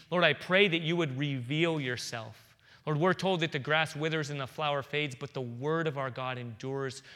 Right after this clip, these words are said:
forever. And so we trust that you will reveal yourself through our time in your scripture, your word this morning. We pray these things in Jesus' name.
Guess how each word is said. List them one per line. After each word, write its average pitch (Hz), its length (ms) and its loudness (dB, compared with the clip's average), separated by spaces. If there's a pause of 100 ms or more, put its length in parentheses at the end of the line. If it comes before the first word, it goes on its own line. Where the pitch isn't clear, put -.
(140)
forever. 139 540 -2
And 113 120 -10
so - 140 -8
we 131 160 -4
trust - 400 -4
that 135 120 -4
you 139 120 -6
will 143 180 -4
reveal 131 600 -4
yourself 131 560 -6 (220)
through 156 260 0
our 143 100 4
time 131 380 -4
in 123 80 -6
your 127 140 -6
scripture, - 640 -6 (180)
your 123 140 -6
word 117 420 -6 (340)
this 120 220 -12
morning. 107 340 -10 (320)
We 127 80 -6
pray 147 220 -2
these 131 160 -8
things 127 240 -8
in 120 100 -8
Jesus' 127 520 -8
name. 107 280 -10